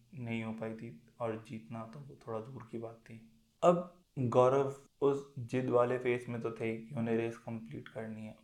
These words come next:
उन्हें जीतना है। जो शुरू हुआ था, जो जिद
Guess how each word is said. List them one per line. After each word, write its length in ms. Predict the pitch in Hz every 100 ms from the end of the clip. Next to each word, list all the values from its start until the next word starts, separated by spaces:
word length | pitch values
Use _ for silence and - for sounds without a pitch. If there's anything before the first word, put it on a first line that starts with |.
| 120
उन्हें 200 | 113 110
जीतना 380 | 113 110 - 117
है। 140 | - - _ _ _ - 120
जो 460 | 131 139 - - - _ -
शुरू 300 | - 123 123
हुआ 340 | 117 117 110
था, 180 | 110 113
जो 160 | 110 113
जिद 340 | 120 127 -